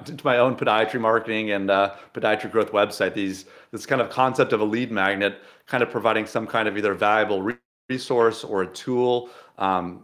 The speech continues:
that people will willingly, you know, give over their email address for or share some contact information. But I think that's,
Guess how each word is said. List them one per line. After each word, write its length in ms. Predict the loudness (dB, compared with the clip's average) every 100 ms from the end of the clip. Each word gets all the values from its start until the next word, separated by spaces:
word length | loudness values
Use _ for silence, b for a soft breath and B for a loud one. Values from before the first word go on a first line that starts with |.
| -4
that 160 | -4
people 320 | -4 -2 0 2
will 160 | 0
willingly, 600 | 2 2 2 -2 -2 -4
you 60 | -4
know, 240 | -2 -2 -2
give 180 | 0 2
over 200 | 2 0
their 140 | -2
email 320 | -2 -2 2
address 360 | 2 2 0 -2
for 440 | -4 0 2 2
or 460 | 2 0 2 0 -2 B B
share 240 | 0 0
some 160 | 0 -6
contact 460 | -2 -2 -2 -4
information. 420 | -6 -14 -12 -10 -8
But 80 |
I 20 | -4
think 120 | -2
that's, 320 | -2 -4 -12